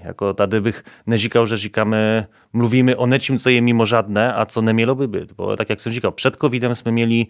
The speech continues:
roki, gdy, e, tam,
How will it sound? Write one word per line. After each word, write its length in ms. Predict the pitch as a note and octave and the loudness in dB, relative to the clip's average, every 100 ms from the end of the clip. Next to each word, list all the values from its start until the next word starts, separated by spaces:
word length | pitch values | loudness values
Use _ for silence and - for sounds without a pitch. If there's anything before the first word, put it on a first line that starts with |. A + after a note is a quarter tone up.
| - - - - | -6 -20 -20 -10
roki, 580 | G#2+ A2+ G#2 - A#2+ A#2 | -2 -2 -2 -2 0 0
gdy, 600 | G#2 F#2+ G#2+ G#2+ G#2 G#2+ G#2 _ - | 0 2 4 4 2 0 -4 _ -14
e, 520 | F#2 G2+ G2+ G2 F#2+ - - | -6 -2 -2 -2 -6 -12 0
tam, 160 | G#2 | 2